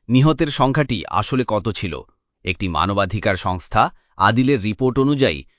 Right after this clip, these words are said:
সংখ্যাটা চৌষট্টি বলা হলেও, ফারহাদ রাকিবের পোস্টে স্থানীয়দের বরাতে দাবি করা হয়েছে যে এই সংখ্যাটি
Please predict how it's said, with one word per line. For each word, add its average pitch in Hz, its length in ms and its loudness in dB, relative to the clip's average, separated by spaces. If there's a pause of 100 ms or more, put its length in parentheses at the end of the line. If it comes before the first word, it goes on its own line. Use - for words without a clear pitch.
সংখ্যাটা 123 420 2
চৌষট্টি 120 540 -2
বলা 135 220 4
হলেও, 131 340 2 (320)
ফারহাদ 143 380 4
রাকিবের 156 380 2
পোস্টে 139 500 -4 (200)
স্থানীয়দের 107 600 0
বরাতে 85 420 0
দাবি 82 240 -2
করা 87 220 -2
হয়েছে 117 420 -2 (280)
যে 101 120 -2
এই 120 260 0
সংখ্যাটি 123 540 -2